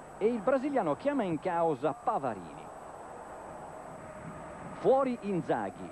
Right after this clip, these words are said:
dentro Thomasson e dopo appena quarantacinque secondi al ventunesimo il Milan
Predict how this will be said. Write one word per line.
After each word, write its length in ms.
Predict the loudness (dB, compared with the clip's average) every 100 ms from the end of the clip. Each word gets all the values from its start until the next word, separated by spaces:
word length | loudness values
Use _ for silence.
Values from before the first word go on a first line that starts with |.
| -4
dentro 360 | 0 0 -2 0
Thomasson 580 | 0 0 -2 -2 -2 -2 -10 -6
e 80 | 0
dopo 220 | 2 2
appena 340 | 0 0 0
quarantacinque 840 | 0 2 2 2 -2 -2 -4 -2 -2
secondi 400 | -2 2 2 2
al 60 |
ventunesimo 680 | 2 0 2 2 2 0 0 -2 -10 0
il 160 | 4
Milan 420 | 6 6 6 6